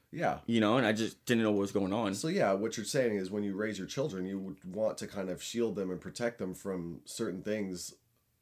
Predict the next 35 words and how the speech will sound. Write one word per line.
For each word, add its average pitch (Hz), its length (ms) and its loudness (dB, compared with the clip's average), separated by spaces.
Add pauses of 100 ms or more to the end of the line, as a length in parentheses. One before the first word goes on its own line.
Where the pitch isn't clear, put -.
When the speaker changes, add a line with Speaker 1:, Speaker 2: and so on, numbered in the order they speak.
Speaker 2:
As 123 100 8
Speaker 1:
in 123 60 6
Speaker 2:
much 139 100 10
as - 40 8
Speaker 1:
life 120 340 4
until 120 340 2
they 104 140 2
get 104 160 0
older 110 380 2
and 101 100 6
Speaker 2:
Exactly. 117 540 6
Speaker 1:
can - 100 -6
mo-, 82 120 -2
are, 98 220 2 (120)
are 101 40 0
more 107 380 2
able 104 240 -2
to - 80 -14
process 110 560 -2
it 92 140 -2
when 98 120 -6
their 92 80 -4
brain 104 280 -2
is 87 120 -6
more 87 140 -6
developed. 82 460 0
Speaker 2:
Exactly. 117 420 8
As 110 140 4
they're 127 100 8
older, 117 300 10 (340)
like, 95 260 2 (160)
s-, - 300 -12
slowly, 120 500 8 (140)
slowly, 139 520 8
uh, 104 180 6